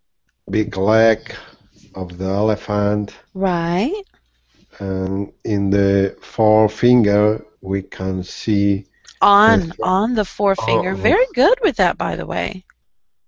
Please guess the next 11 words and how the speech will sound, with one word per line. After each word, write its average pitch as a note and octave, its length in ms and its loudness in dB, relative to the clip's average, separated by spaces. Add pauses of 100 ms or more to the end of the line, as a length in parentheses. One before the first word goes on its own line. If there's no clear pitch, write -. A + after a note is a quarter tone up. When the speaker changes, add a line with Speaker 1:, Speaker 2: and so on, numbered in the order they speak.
(220)
Speaker 1:
on G2 180 -2
the F#2+ 100 -2
form, G#2+ 440 2 (460)
on F2 160 -8
the F2+ 140 -8
forefinger, A2 920 2
we G2+ 160 0
can G2 280 -6
see G2 360 -6 (320)
the G2+ 140 -4
trump A2 680 0